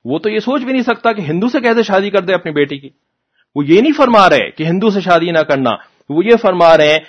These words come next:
کہ کسی ایسے لڑکے سے جو کہ اوپر سے تمہیں مسلمان نظر آتا ہو، اس کا نام مسلمانوں والا ہو، لیکن اس کے عقائد بگڑ چکے ہوں، اس کے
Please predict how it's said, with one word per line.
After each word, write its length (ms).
کہ 100
کسی 380
ایسے 420
لڑکے 460
سے 240
جو 220
کہ 120
اوپر 440
سے 140
تمہیں 220
مسلمان 560
نظر 220
آتا 240
ہو، 240
اس 140
کا 100
نام 360
مسلمانوں 540
والا 240
ہو، 240
لیکن 360
اس 120
کے 100
عقائد 580
بگڑ 260
چکے 340
ہوں، 200
اس 120
کے 100